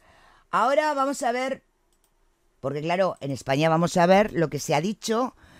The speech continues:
lo que se ha dicho realmente de lo que ha pasado en este vídeo promocional,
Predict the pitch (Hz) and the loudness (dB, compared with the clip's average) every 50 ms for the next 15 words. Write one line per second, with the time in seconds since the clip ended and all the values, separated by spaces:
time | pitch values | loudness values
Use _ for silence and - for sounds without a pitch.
0 | - - - - - 139 147 143 - 143 - - 151 139 147 165 151 - - 180 | -20 -20 -16 -4 4 6 6 6 6 4 2 4 4 4 4 2 0 6 8 10
1 | 175 170 170 160 160 165 165 165 165 - 185 185 185 - - - 165 170 170 175 | 10 10 10 8 8 6 4 2 2 4 4 4 4 2 0 -2 0 2 4 4
2 | 175 180 185 196 202 202 214 214 180 196 160 - 151 - - 175 170 180 180 185 | 4 4 4 2 2 2 2 2 2 0 0 0 -2 -2 0 2 4 4 2 2
3 | 165 - 170 156 156 156 170 165 - 165 170 160 151 139 120 - - 127 120 123 | 0 0 0 0 2 4 4 4 4 6 4 4 4 4 0 2 2 4 6 8
4 | 135 139 151 170 190 180 | 8 8 8 8 6 4